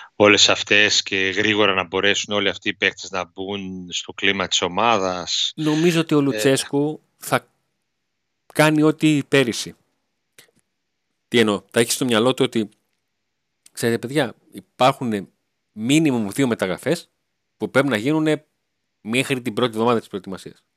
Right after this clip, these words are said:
Speaker 2: Οπωσδήποτε. Το ποιες θα είναι οι θέσεις θα τις βρει αυτός. Σε ποιες θέσεις θα καίγεται».
Speaker 1: Ναι.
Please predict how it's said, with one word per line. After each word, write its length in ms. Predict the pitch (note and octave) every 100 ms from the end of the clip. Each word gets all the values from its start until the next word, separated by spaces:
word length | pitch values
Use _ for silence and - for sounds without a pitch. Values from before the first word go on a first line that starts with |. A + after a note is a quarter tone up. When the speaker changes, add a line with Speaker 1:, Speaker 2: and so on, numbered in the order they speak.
| _
Speaker 2:
Οπωσδήποτε. 640 | - B2+ G#2+ F#2+ E2+ E2 _ _ _ _ _ _ _ _ _ _ _
Το 100 | -
ποιες 220 | - C3
θα 100 | -
είναι 80 | C#3+
οι 40 |
θέσεις 220 | B2 E3+ -
θα 60 |
τις 120 | C#3+ C#3+
βρει 120 | D#3+
αυτός. 300 | - D3 - _ _
Σε 140 | -
ποιες 200 | G#2+ C#3
θέσεις 180 | - A#2
θα 80 | -
καίγεται». 420 | - A#2+ G2+ E2+ - _ _ _ _ _ _ _ _ _ _ _ _ _ _ _ _ _
Speaker 1:
Ναι. 220 | - G2